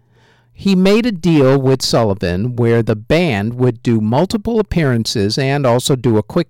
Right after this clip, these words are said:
tour of the United States at the same time. The P R machine got to work. Capitol Records, who were supposed to be their American distributor,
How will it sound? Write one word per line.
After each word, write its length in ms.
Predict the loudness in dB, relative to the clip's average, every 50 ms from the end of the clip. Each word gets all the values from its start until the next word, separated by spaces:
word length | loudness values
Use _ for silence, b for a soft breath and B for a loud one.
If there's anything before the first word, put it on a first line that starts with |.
| _ -10
tour 400 | -4 0 2 4 4 4 4 2
of 120 | 0 0
the 80 | -2 -2
United 500 | 0 0 0 0 0 0 -2 -2 -4 -4
States 480 | -8 -4 -2 -2 -2 -2 -2 -2 -4
at 120 | -6 -4 -4
the 80 | -8
same 320 | -6 -4 -4 -4 -4 -6 -6
time. 460 | -4 -2 0 0 -2 -4 -8 -14 _ _ _ _ _ _ _ _ _ _ _ b b b b b b b b b b b b b b
The 220 | -18 -10 -8 -8 -6
P 320 | -4 -2 0 2 4 4
R 200 | 4 4 4 4
machine 500 | 4 2 0 0 -2 -2 -2 0 -2 -2
got 320 | -2 -2 -2 -2 -2 -2
to 80 | -2 -2
work. 460 | 0 0 -2 -2 -6 -12 -18 -20 -20 _ _ _ _ _ _ -20 -12 -4
Capitol 400 | -2 -2 -2 -2 -2 -4 -4 -2
Records, 580 | 0 2 2 0 0 -2 -4 -2 -2 -4 -4
who 120 | -4 -2 -2
were 180 | -2 -2 -2
supposed 640 | -2 -4 -4 -4 -4 -2 0 0 0 0 -2 -4 -4
to 100 | -4 -6
be 480 | -6 -6 -4 -2 0 0 2 2 0 -2
their 360 | 0 0 0 2 2 2 2
American 520 | 2 0 0 0 0 -2 -2 -2 -6 -4
distributor, 720 | -4 -6 -8 -4 0 0 0 2 2 2 4 4 2 2